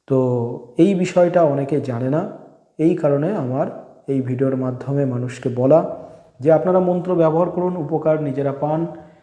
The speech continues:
বা অনেকে আছে গৃহী মানুষ, তারা নিজেরা মন্ত্র জানেন এবং নিজের পরিবারের সুস্থতার জন্যে বা, আহ, তার আত্মীয় স্বজনের সুস্থতার জন্যে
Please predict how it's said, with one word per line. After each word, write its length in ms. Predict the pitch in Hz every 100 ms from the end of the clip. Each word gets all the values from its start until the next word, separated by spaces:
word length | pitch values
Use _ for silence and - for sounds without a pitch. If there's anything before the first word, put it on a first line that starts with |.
| _ _
বা 120 | 139 143
অনেকে 400 | 143 151 147 151
আছে 400 | 143 - 151 139
গৃহী 260 | 127 127 135
মানুষ, 440 | 131 131 143 139
তারা 160 | 127 127
নিজেরা 320 | 123 131 131
মন্ত্র 380 | 127 127 123 127
জানেন 400 | 131 139 156 156 156 - _ _ _ -
এবং 380 | 156 185 180 160 160 - - _ _ -
নিজের 300 | 160 156 151
পরিবারের 680 | 151 147 143 143 147 147 -
সুস্থতার 560 | - 147 - 143 139 131
জন্যে 380 | 139 135 147 151
বা, 440 | 135 131 127 131 - _ _ _ _ -
আহ, 560 | 127 120 117 123 123 127
তার 260 | - 139 131
আত্মীয় 360 | 160 131 143
স্বজনের 320 | 135 139 139 139
সুস্থতার 500 | 135 135 143 139 135
জন্যে 360 | 139 139 160